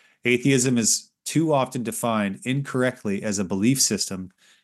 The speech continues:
To be clear, atheism is not a disbelief in gods or a denial of gods. It is a lack of belief in gods."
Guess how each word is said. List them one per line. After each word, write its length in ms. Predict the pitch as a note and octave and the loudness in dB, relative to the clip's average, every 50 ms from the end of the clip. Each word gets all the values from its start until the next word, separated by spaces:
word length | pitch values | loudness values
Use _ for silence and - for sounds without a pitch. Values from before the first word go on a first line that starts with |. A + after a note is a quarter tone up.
| _ _ | _ _
To 100 | - - | -6 0
be 120 | A2 A#2+ A#2 | 0 0 0
clear, 380 | A#2 - C#3 D3+ C#3+ B2+ B2 | 2 2 2 4 4 4 2
atheism 640 | A#2 A#2+ B2+ A#2+ A#2+ B2+ A#2+ G#2+ A#2 A2+ A2+ A#2+ - - _ | 2 0 -2 0 0 0 0 0 -2 -4 -6 -6 -10 -10 _
is 160 | - B2 G#2 | -6 -4 -4
not 300 | G#2+ G#2+ B2 C3+ C#3 - | -2 0 0 0 -2 -2
a 80 | - A2+ | -4 -6
disbelief 800 | F#2+ F#2 F2+ - C#3+ D3+ - - - A#2+ G#2 G#2 G2 F#2 - - | -6 -4 -2 0 2 2 2 2 0 0 2 2 0 0 -2 -8
in 100 | F2+ F2+ | -10 -6
gods 380 | F#2+ F#2+ F2+ F2+ F#2+ G2 - | -4 -2 0 0 0 -2 -4
or 200 | - - A2+ A2 | -4 -2 -2 -2
a 80 | G#2 F#2 | 0 0
denial 400 | - G#2 F#2+ A2 A#2+ C3 B2+ G#2+ | -2 -2 0 0 2 2 2 0
of 100 | F#2 F2 | 0 -2
gods. 420 | - F#2+ F2 F2+ F#2 F#2 - - | -2 -2 -2 -2 -2 -4 -6 -6
It 60 | A2 | -4
is 100 | G#2+ G2+ | -4 -2
a 60 | G#2 G2+ | -2 -2
lack 320 | G2+ G#2+ G#2+ A2 A2 - | 0 2 0 0 0 -2
of 100 | G#2+ F2 | -6 -6
belief 360 | F#2+ F#2+ F#2+ A2+ B2 A#2 - | -4 -2 0 2 2 0 0
in 120 | G#2 F#2+ F2+ | -6 -8 -6
gods." 440 | F2+ F2 E2 E2+ G#2 - - - | -8 -8 -8 -8 -10 -12 -16 -16